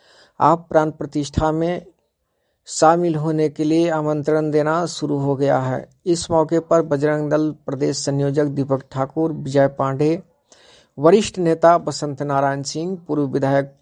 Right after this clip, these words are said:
प्रत्याशी सुजीत भारती, जिला महामंत्री डॉक्टर मृत्युंजय सिंह,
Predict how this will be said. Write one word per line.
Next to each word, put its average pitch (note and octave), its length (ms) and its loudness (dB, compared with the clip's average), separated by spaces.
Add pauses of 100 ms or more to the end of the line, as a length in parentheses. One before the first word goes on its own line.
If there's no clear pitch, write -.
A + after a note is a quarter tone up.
(120)
प्रत्याशी C3+ 680 -2 (300)
सुजीत C#3 600 -4 (200)
भारती, C3+ 560 -2
जिला C3 320 0
महामंत्री C3 580 -4
डॉक्टर C3 380 -2
मृत्युंजय C3 520 -2
सिंह, C#3+ 320 -8